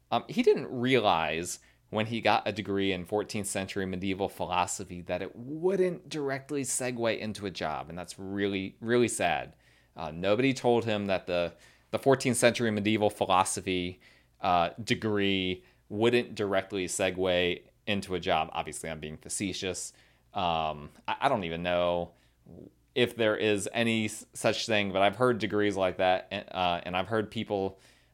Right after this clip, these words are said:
younger people, say that they want a degree in this or that, and I really just wanna take them aside and just be like, "No, please don't do that." Um, but in any event, um, he got that degree, and then he realized,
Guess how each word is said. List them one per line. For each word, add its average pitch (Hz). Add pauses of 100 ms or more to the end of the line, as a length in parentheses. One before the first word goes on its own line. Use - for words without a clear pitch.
younger 113
people, 107
say 101
that 95
they 95
want 104
a 104
degree 98
in 92
this 92
or 92
that, 90
and 90
I 87 (340)
really 95
just 101
wanna 98 (800)
take 120
them 110
aside 104
and 98
just 95
be 92
like, 104
"No, 110
please 147
don't 135
do 147
that." 117 (480)
Um, 101 (400)
but 131
in 160
any 190
event, 110 (440)
um, 98 (640)
he -
got 143
that 123
degree, 95
and 92
then 95
he 95
realized, 85